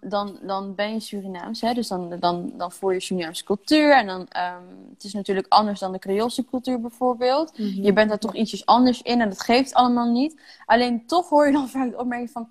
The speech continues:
Speaker 1: "Ja, waarom praat je geen Hindoestaans?" Of, eh, zo van, "Ja, waarom, waarom praktiseer je geen geloof?" Weet je wel? Of waarom,
Speaker 2: Mhm.
Speaker 1: ehm,
Speaker 2: Ja.
Speaker 1: waar, bijvoorbeeld, dan ga ik naar de Nauta of zo. En dan snap ik bepaalde dingen, snap ik dan niet. Eh, religieuze dingen snap ik niet. En dan vragen mensen vaak van, van, "Ja,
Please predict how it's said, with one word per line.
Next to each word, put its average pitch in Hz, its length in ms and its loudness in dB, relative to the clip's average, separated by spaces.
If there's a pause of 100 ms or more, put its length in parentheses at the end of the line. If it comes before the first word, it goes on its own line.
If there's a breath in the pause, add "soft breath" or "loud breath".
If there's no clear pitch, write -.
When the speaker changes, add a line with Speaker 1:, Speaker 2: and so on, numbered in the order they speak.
(320 soft breath)
Speaker 1:
"Ja, 359 220 -2
waarom 349 220 -2
praat 339 260 -6
je 339 60 -16
geen 330 140 -8
Hindoestaans?" 294 640 -8 (240 soft breath)
Of, 247 280 2
eh, 233 360 4 (160)
zo 240 200 -6
van, 233 280 -4
"Ja, 247 180 2
waarom, 262 380 0
waarom 254 240 -2
praktiseer 269 440 -12
je 254 80 -8
geen 226 200 -10
geloof?" 226 420 -2
Weet 175 220 -10
je 226 80 -10
wel? 226 100 0
Of 226 100 -2
waarom, 226 380 4 (120 loud breath)
Speaker 2:
Mhm. 214 260 -10
Speaker 1:
ehm, 208 460 0
Speaker 2:
Ja. 196 80 -12 (120)
Speaker 1:
waar, 220 400 2 (100)
bijvoorbeeld, 269 500 -2
dan 233 160 0
ga 262 120 0
ik 262 80 0
naar 240 200 -2
de 220 100 -8
Nauta 202 480 -4
of 180 80 -10
zo. - 80 -14
En 190 60 -6
dan 220 100 -6
snap 294 220 -2
ik 294 60 -4
bepaalde 240 360 2
dingen, 240 180 -2
snap 240 280 -4
ik 185 100 -16
dan 175 180 -20
niet. 170 200 -20
Eh, 185 140 -6 (280 soft breath)
religieuze 208 680 -2
dingen 180 180 -8
snap 220 260 2
ik 226 100 0
niet. 175 280 -12 (260 loud breath)
En 226 140 6
dan 262 160 6
vragen 320 320 4
mensen 294 220 -2
vaak 285 180 0
van, 269 260 -6
van, 269 100 -6
"Ja, 269 180 -2